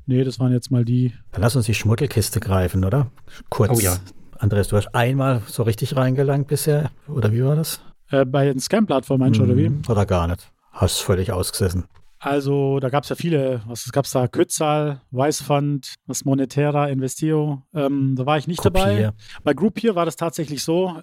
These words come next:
Speaker 1: ähm, da habe ich mich angemeldet, hab dann gesehen, okay, ja, da gibt's ja richtige Kreditgeber, gab's da, ja. Also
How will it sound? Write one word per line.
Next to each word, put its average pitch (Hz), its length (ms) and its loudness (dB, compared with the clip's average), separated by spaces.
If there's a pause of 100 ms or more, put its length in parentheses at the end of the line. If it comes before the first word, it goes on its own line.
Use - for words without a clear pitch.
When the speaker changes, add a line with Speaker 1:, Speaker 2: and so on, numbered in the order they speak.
Speaker 1:
ähm, 143 320 0
da 135 100 0
habe 185 100 2
ich 190 40 2
mich 156 120 0
angemeldet, 240 800 -2 (260)
hab - 140 -2
dann 170 160 0
gesehen, 147 360 0
okay, 156 220 -2
ja, 147 140 2
da 131 80 -2
gibt's - 160 -2
ja 139 80 2
richtige 160 340 2
Kreditgeber, 165 500 0
gab's 185 220 -2
da, 190 140 0
ja. 160 260 0
Also 131 460 0